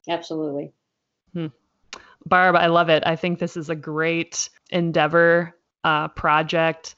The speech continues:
Speaker 2: goal, life dream that you're on here. I, I really think it's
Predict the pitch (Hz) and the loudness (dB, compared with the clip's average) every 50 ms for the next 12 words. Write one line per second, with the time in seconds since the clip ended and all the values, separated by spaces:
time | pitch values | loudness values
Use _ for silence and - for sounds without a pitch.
0 | _ _ - 175 - 185 165 165 170 170 170 170 170 170 165 160 160 156 160 165 | _ _ -10 -6 0 0 2 4 6 6 6 8 6 6 4 2 2 2 2 0
1 | 165 - - 175 170 165 170 175 175 175 175 170 151 170 - - 170 165 165 160 | -2 -4 -6 -4 -2 -2 0 0 0 0 -2 -2 -2 -2 -2 -2 -2 0 0 0
2 | 160 165 165 170 175 170 185 180 180 185 180 180 - - 165 160 165 160 156 156 | 2 2 0 0 -2 -2 -2 0 0 0 0 0 0 -2 0 0 0 2 0 0
3 | 160 160 160 165 165 165 165 160 - - 170 160 147 160 156 147 147 - - - | 0 0 2 2 2 2 0 0 -2 -4 -4 -4 -4 -4 -4 -4 -6 -10 -16 -20
4 | - | -20